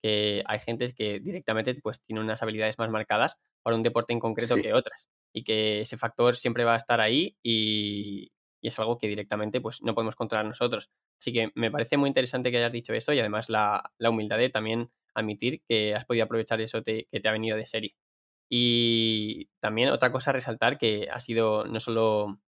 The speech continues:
Speaker 1: en esta última pregunta, sino lo hemos venido hablando a lo largo del todo el podcast, que en realidad a lo mejor la clave de todo el éxito que estás teniendo no solo se debe a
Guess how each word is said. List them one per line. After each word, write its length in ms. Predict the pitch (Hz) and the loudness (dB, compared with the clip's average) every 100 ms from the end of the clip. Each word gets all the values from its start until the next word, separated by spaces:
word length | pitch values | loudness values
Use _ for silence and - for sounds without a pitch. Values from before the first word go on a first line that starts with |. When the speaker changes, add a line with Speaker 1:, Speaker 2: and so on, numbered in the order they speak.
| _ _ | _ _
Speaker 1:
en 80 | 113 | -2
esta 160 | 117 | 0
última 300 | 117 113 110 | 0 2 0
pregunta, 400 | 110 107 107 110 | 2 0 0 0
sino 380 | 156 - 107 107 | -2 -2 0 0
lo 80 | 107 | 2
hemos 160 | 113 120 | 0 2
venido 200 | 117 113 | 2 2
hablando 300 | 113 113 107 | 2 2 2
a 40 | |
lo 80 | 107 | 0
largo 200 | 107 110 | 0 -2
del 140 | 107 | -2
todo 160 | 113 110 | 0 0
el 100 | 104 | -2
podcast, 400 | 110 - 175 - _ _ _ _ | -6 -2 -4 -4 _ _ _ _
que 300 | 117 110 101 | 2 2 0
en 100 | 113 | -2
realidad 260 | 113 110 110 | -2 2 4
a 60 | 143 | 6
lo 80 | |
mejor 260 | 131 120 131 | 4 2 4
la 140 | 127 | 4
clave 360 | 113 117 131 113 | 4 4 6 4
de 540 | 107 107 104 104 107 - | 4 2 0 -2 -6 0
todo 100 | 117 | 2
el 60 | 117 | 2
éxito 260 | 120 120 | 0 -2
que 60 | 117 | -2
estás 200 | 117 117 | -4 -6
teniendo 460 | 113 110 117 143 - _ | -4 -2 2 0 -2 _
no 140 | 120 | -2
solo 180 | 120 127 | 2 2
se 140 | 110 113 | 2 2
debe 320 | 110 110 104 | 2 2 2
a 320 | 113 107 104 | 4 4 2